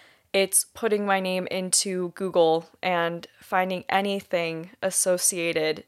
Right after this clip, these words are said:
to me and who I am and what I've done and the whole nine yards. Like, I feel like there may have been a P I involved in this or something, or there may be one day,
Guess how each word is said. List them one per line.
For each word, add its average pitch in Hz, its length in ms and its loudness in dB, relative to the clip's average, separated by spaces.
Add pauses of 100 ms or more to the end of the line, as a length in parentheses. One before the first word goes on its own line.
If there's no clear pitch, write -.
to - 120 -4
me 185 440 -2 (380)
and 175 180 -4
who 185 100 -8
I 156 140 0
am 240 420 0 (320)
and 175 160 -4
what 160 120 -2
I've 156 180 -4
done 226 440 0 (560)
and 180 460 0 (100)
the 185 120 2
whole 190 160 -2
nine 170 240 -2
yards. - 360 0
Like, - 220 2
I 196 280 2 (120)
feel 214 320 0
like 196 300 4
there 190 260 2
may 185 200 0
have 185 140 0
been 170 380 2 (400)
a - 80 -2
P 185 280 -4
I 156 160 2
involved 165 460 0
in 202 140 0
this 220 360 0
or 220 120 0
something, 233 600 4
or 170 180 2
there 156 140 -2
may 175 220 -2
be 196 160 -2
one 175 240 0
day, 208 280 4